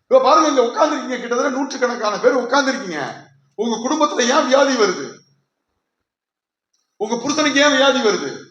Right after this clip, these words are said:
உங்க பிள்ளைங்களுக்கு ஏன் வியாதி வருது அப்படின்னு சொன்னா, நீங்க வறுமையில இருக்கணும், பிச்சை எடுக்கணும்.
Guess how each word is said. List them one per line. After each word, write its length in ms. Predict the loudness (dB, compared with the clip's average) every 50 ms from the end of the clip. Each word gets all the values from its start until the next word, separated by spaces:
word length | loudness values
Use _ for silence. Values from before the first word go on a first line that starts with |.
| _ _ _ _ _ _ _ -10
உங்க 180 | -8 -6 -6
பிள்ளைங்களுக்கு 540 | -4 -4 0 0 2 2 2 2 2 2 2
ஏன் 80 | 2 4
வியாதி 280 | 4 4 4 4 2
வருது 280 | 2 2 0 2 0 0
அப்படின்னு 140 | -2 -2 -10
சொன்னா, 600 | -10 -12 -10 -8 -4 -4 -2 -2 -4 -6 -8 -14 -18 -20 _ _ _ _ _ _ _ _ _ _ _
நீங்க 260 | -16 -14 -10 -10 -8
வறுமையில 520 | -6 -6 -6 -6 -6 -10 -8 -8 -6 -6 -6
இருக்கணும், 340 | -8 -8 -12 -14 -16 -12
பிச்சை 440 | -10 -10 -10 -10 -12 -8 -2 0 2
எடுக்கணும். 500 | 4 4 2 2 -2 -6 -10 -12 -14 -18